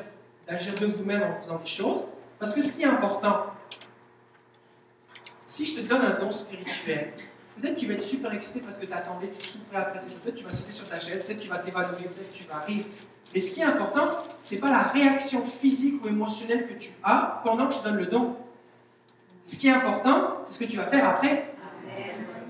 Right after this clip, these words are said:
Speaker 1: Parce que si tu te promènes avec le crayon, que tu ris et que tu sautes,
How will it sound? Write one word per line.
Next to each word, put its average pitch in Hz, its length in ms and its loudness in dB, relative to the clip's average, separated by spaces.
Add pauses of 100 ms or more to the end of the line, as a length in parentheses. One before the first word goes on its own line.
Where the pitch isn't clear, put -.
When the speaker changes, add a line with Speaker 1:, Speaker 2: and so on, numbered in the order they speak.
(260)
Speaker 1:
Parce 247 160 8
que 269 80 8
si 370 180 6
tu 359 140 2
te 349 60 4
promènes 349 200 6
avec 285 240 10
le 269 120 8
crayon, 285 340 8
que - 80 4
tu 277 220 10
ris 294 140 12
et 277 200 8
que 202 60 2
tu 226 100 4
sautes, 381 400 8